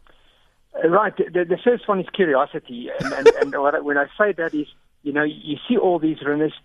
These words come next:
you, you, you talk about twenty, twenty-two thousand, uh, participants. We all know that they have sp-, uh, spectators and support teams. And then you start to wonder,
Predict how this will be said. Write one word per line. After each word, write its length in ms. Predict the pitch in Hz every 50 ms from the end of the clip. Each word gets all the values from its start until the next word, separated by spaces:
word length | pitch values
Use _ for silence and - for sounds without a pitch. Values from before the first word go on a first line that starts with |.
| _ _ _ _
you, 100 | - 143
you, 200 | 147 - 151 151 147
you 120 | 143 131
talk 260 | - - 202 185 -
about 320 | 196 160 156 151 147 - -
twenty, 400 | - 175 170 156 - - 160 151
twenty-two 640 | - - 160 156 147 - 151 135 - - 170 160 147 - -
thousand, 440 | 165 147 139 139 - 147 135 127 - - _ _ _ _ _ _ - -
uh, 140 | 139 131
participants. 760 | - - - - - 196 175 - 180 - - 180 170 170 - - - _ _ _ _
We 120 | 135 127 -
all 220 | 170 185 220 226
know 240 | 190 165 156 156 151 -
that 160 | 143 135 -
they 80 | 143
have 180 | 127 120 120 120 - -
sp-, 160 | - - -
uh, 240 | 117 127 120 - -
spectators 580 | - 139 - - - 160 156 156 - 160 139 -
and 160 | 127 120 -
support 400 | - 123 - - 165 175 170 -
teams. 240 | - 165 160 160 151 - - _ _ _ _ _ _ -
And 160 | 156 143 139
then 180 | 143 165 196 190
you 60 | 185 -
start 260 | - - 170 156 - -
to 80 | 156
wonder, 400 | 139 147 151 156 156 151 151 -